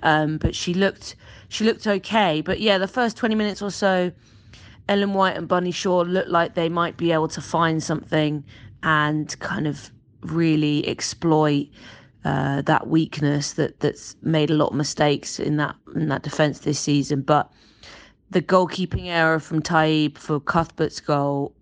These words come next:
it, it was just really one-way traffic after that. City's heads completely dropped. Then Leopold scored the second goal, which was really bad goalkeeping again.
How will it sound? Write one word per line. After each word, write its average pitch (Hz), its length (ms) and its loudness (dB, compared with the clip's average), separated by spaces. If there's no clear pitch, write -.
it, 170 260 0
it 175 160 2
was 165 140 0
just - 240 -4
really 151 220 2
one-way 151 380 0
traffic 147 420 -2
after 139 280 -2
that. 143 340 0
City's 160 360 -4
heads 156 300 0
completely 156 760 -2
dropped. 143 500 -4
Then 156 200 2
Leopold 160 400 2
scored 147 360 -2
the 147 80 -2
second 165 420 0
goal, 156 200 2
which 156 220 -4
was 151 240 -2
really 160 260 0
bad 147 300 2
goalkeeping 143 600 -4
again. 139 540 0